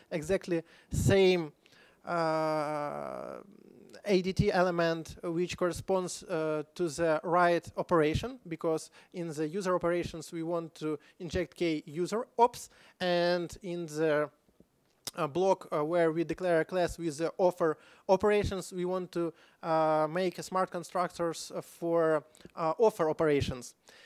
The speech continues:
Uh, so this is the main point. And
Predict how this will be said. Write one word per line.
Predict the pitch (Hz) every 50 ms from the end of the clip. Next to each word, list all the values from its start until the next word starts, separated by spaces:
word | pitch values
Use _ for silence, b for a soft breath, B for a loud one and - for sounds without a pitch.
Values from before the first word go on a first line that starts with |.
| B B B B B B B B B B B B B B B B B _ -
Uh, | 185 175 175 165
so | - - 190 190 180 165
this | 165 196 - -
is | 165 156
the | 175
main | 160 151 147 160
point. | 170 214 214 240 285 320 - - - _ _ _ _ _ _
And | - 180 185 196 196 208 208 202 202 190